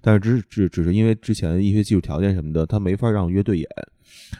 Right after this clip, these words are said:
呃，打个比方，比如那个，那福禄寿肯定上过，《盗心情》那个叫，叫刘，刘伯宽是吗？过去也上过《中国好歌曲》吧，好像是。其实，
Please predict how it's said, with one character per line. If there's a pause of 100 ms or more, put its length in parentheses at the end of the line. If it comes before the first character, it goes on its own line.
呃，
打
个
比
方，
比
如
那
个， (200)
那
福
禄
寿
肯
定
上
过， (320)
《盗
心
情》
那
个
叫，
叫
刘， (140)
刘
伯
宽
是
吗？ (200)
过
去
也
上
过
《中
国
好
歌
曲》
吧，
好
像
是。 (200)
其
实，